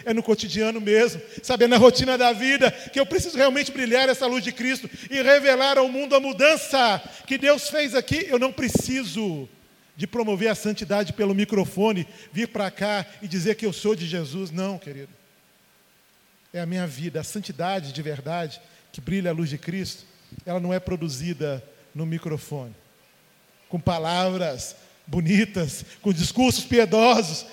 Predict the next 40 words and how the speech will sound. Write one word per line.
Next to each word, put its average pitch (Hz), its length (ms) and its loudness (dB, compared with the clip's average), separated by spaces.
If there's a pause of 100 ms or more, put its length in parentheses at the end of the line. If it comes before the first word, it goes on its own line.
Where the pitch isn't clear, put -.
Não, 196 300 0 (420)
ela 190 200 0
acontece 190 580 -4
pela 202 200 -4
própria 185 300 -2
presença 175 580 -2
de 135 120 -8
Cristo, - 460 -6 (280)
transformadora 226 1400 4 (220)
na 185 180 -2
nossa 175 320 0
história, 165 500 -2 (180)
sabe? 220 380 0 (220)
E 208 120 4
a 196 40 6
gente 240 180 0
precisa 214 300 0
brilhar 226 840 4
de 196 100 -6
tal 247 180 4
forma 254 300 0
que 254 100 -2
a 226 40 6
gente 247 200 -2
aponte 262 340 -2
as - 100 -6
pessoas 240 340 -4
pra 226 160 -6
Cristo 262 440 -4 (240)
e 233 80 -2
elas 262 260 4
digam: 277 500 -2 (380)
de 208 160 -4
nós, 262 480 0 (200)
"Vimos 302 320 -2
a 311 80 -4
sua 320 160 -4
estrela 285 400 4
no 277 80 4
Oriente 269 640 2